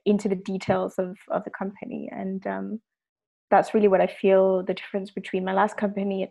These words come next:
Canary is that the people we have in my, in the board now, I really feel like they're making me a better C E O for the way that they interact and the questions they ask. Um,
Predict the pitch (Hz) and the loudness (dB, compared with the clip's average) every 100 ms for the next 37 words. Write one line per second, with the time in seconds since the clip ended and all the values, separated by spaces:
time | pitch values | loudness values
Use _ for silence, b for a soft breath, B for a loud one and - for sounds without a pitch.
0 | - - 190 185 185 190 185 190 185 - | -8 -6 -2 0 0 -2 -2 0 0 -2
1 | _ b b _ _ - 190 233 202 202 | _ b b _ _ -4 0 2 4 4
2 | 196 185 190 185 - - 190 180 190 190 | 4 2 2 0 -2 -4 -2 0 4 4
3 | 185 202 214 196 185 196 190 190 190 180 | 4 4 4 4 2 0 -2 0 0 0
4 | 180 185 185 180 - 190 180 185 180 175 | 0 -2 -2 -4 -6 -6 -2 -4 -2 -4
5 | 202 - 202 196 240 320 - _ _ 190 | -4 -8 -6 -2 -2 -4 -8 _ _ 4
6 | 185 185 190 202 190 185 180 190 - 185 | 4 4 0 -2 0 0 0 -2 -4 -4
7 | 196 185 - 185 190 185 180 - 208 - | -2 -2 -2 -8 -6 -8 -10 -12 -12 -10
8 | - - 214 _ _ 202 190 190 196 | -10 -10 -14 _ _ -12 -10 -8 -8